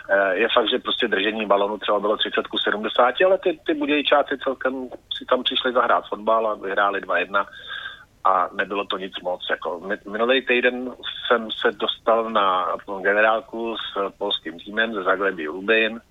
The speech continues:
kde teda v sestavě byl jeden Čech, eh, tuším jeden Rus a jinak samý Poláci, žádnej cizinec. A, a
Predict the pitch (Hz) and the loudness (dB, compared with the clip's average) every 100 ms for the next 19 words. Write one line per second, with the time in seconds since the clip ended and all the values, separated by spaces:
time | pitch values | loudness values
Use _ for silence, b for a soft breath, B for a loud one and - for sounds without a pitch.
0 | B B B B B B _ _ 92 101 | B B B B B B _ _ -6 0
1 | 104 - 107 - 101 - 104 101 98 95 | 2 4 4 4 -2 2 2 2 0 0
2 | 98 98 95 - 107 104 104 - - 101 | 2 0 0 0 4 4 2 -2 -2 0
3 | 98 95 190 - 202 190 190 185 185 185 | 0 -4 -4 -2 -2 0 0 2 0 0
4 | - - 95 - 98 82 - 90 92 101 | 0 2 0 0 -2 -4 0 4 4 4
5 | - 110 107 95 95 95 82 92 104 113 | 0 0 2 0 0 -8 -10 0 2 0
6 | - _ _ _ B B B _ - 95 | -2 _ _ _ B B B _ 2 2
7 | 104 98 98 | 2 2 0